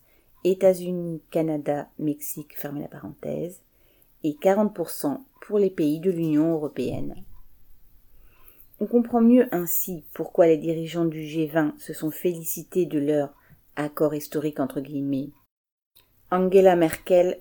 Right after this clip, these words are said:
précisant même qu'il s'agissait d'un, ouvrez les guillemets, «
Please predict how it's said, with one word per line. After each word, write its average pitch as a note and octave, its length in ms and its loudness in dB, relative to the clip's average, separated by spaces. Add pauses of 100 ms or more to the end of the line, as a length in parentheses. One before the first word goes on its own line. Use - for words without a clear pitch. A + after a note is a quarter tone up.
précisant F#3 580 -2
même F#3+ 280 2
qu'il F3 180 -8
s'agissait F3 560 2
d'un, E3+ 320 0 (380)
ouvrez C#3+ 240 -6
les C#3+ 60 -10
guillemets, « E3 500 -4